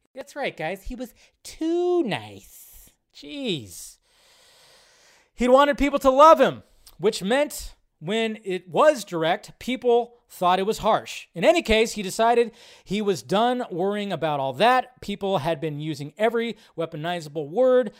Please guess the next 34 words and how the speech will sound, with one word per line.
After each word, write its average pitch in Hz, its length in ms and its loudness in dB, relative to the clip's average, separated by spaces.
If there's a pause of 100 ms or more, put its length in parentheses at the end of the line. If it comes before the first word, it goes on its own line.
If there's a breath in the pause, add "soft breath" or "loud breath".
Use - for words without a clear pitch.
(120)
of 147 100 -8
the 151 80 -4
modern 175 540 0 (240 soft breath)
era 233 600 2
to 165 120 -10
make 196 500 -6
it 170 160 -8
seem 220 640 -8
like 143 400 -8
I 143 320 -8
was 139 260 -8
abusive, 196 640 -6 (140)
like 143 180 -6
I 147 100 -2
was 139 160 -6
an 135 60 -10
abusive 175 400 -10
monster. 151 460 -8
I 135 80 -10
think 185 300 -10 (360 loud breath)
I'm 160 360 -6
one 165 140 -2
of 156 180 -4
the 139 100 -8
nicer 185 500 -8
showrunners 156 760 -8
that's 117 300 -14
ever 156 340 -8
been. 98 460 -14 (100)
Oh, 247 720 0 (480 soft breath)
pat 277 340 -6
yourself 254 600 -10 (500)
on 247 280 -16
the, 185 140 -14